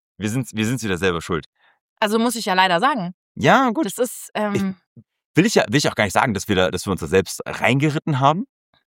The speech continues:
Speaker 2: Mhm.
Speaker 1: So, aber man merkt, eigentlich wollen wir da raus. Und jetzt kommen wir auch noch so in die Schiene, dass wir dann auf einmal uns stärker und in, ich finde auch eigentlich in vielen Fällen gerechtfertigt,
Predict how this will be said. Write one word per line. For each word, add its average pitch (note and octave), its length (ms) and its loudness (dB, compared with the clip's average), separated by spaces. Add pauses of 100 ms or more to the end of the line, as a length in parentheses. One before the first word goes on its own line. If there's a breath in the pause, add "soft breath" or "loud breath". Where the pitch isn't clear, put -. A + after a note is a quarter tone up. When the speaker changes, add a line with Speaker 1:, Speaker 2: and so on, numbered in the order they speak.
Speaker 2:
Mhm. F3+ 340 -2 (360)
Speaker 1:
So, G2 160 -4 (280 loud breath)
aber A2+ 220 2
man A2+ 160 4
merkt, F3 320 2
eigentlich C#3 380 -4
wollen - 140 2
wir A#2+ 80 2
da G2+ 120 2
raus. A2+ 360 -2 (640)
Und A2 140 2
jetzt C#3 160 2
kommen D#3 180 0
wir D3+ 100 4
auch G#2 160 -2
noch B2 100 -4
so B2+ 160 -4
in A2 100 0
die G#2+ 80 -2
Schiene, C3+ 300 0
dass A2 160 -6
wir A2+ 60 -4
dann G2 280 -2 (280)
auf - 140 -4 (100)
einmal C3 320 2
uns A2 320 -4 (680)
stärker D#3+ 680 2
und A2 160 0
in, F2+ 200 -4 (180)
ich - 120 -8
finde G2+ 220 2
auch F2 240 0
eigentlich F2 420 -2
in D2+ 320 -6 (680)
vielen A#2+ 260 4
Fällen F#2 240 0
gerechtfertigt, G#2+ 520 -2